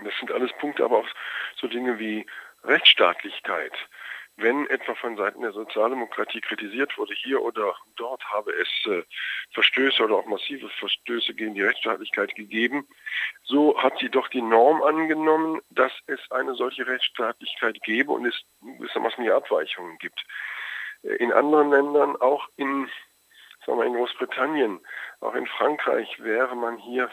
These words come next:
vorsichtiger. Und, ähm,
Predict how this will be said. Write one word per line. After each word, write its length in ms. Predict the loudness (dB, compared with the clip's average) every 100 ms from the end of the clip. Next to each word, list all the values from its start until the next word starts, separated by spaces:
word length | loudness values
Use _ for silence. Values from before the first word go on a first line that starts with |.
| 2
vorsichtiger. 720 | 4 4 2 -6 -6 -6 -6 -8 -4 0 0 0 -4 -8 _
Und, 500 | -6 -4 -6 -6 4
ähm, 400 | 6 6 2 -2